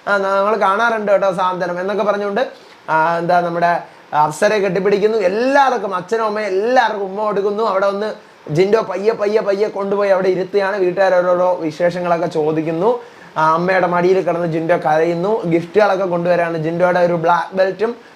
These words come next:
യെല്ലോ ബെൽറ്റ്, ചക്കവറ്റൽ, അങ്ങനെ കുറേ സാധനങ്ങളെല്ലാം കൊണ്ടുവരുന്നു. അതെല്ലാം കൊണ്ട് വെക്കുന്നു.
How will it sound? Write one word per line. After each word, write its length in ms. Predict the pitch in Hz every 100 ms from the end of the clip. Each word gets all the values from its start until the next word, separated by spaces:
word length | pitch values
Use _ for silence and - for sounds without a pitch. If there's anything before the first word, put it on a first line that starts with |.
| -
യെല്ലോ 280 | 170 175 190
ബെൽറ്റ്, 480 | 185 185 190 233 240 - - -
ചക്കവറ്റൽ, 800 | 185 165 208 196 196 196 202 262 262 -
അങ്ങനെ 240 | 202 202
കുറേ 280 | 180 196 208
സാധനങ്ങളെല്ലാം 760 | 196 180 190 190 185 185 190
കൊണ്ടുവരുന്നു. 640 | 175 170 185 170 170 202 -
അതെല്ലാം 440 | 170 170 170 175
കൊണ്ട് 180 | 170 165
വെക്കുന്നു. 680 | 160 156 175 196 247 -